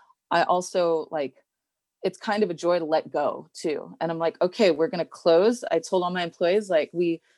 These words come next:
we did our best. We paid out all the sick pay we could. I tried to come up with some severance." And then I was like, "We don't know when we're reopening,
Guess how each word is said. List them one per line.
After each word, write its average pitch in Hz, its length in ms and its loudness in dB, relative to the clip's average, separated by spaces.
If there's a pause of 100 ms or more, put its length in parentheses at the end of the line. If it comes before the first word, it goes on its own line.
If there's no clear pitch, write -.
(140)
we 190 80 -2
did 180 160 2
our 165 120 6
best. 175 360 2
We 160 80 -2
paid 185 300 -2
out 180 240 2
all 160 80 -2
the 156 100 -6
sick - 240 -4
pay 240 140 2
we 220 140 0
could. 226 380 0
I 160 80 -2
tried 170 200 -4
to - 60 -8
come 180 200 -8
up 160 140 -4
with 151 100 -6
some 156 160 -10
severance." 233 720 2 (440)
And 170 180 2
then 170 380 2
I 165 120 2
was 160 160 -2
like, 165 200 2
"We 170 120 0
don't 180 240 -2
know 180 180 0
when 175 380 0
we're 233 160 6
reopening, 254 720 0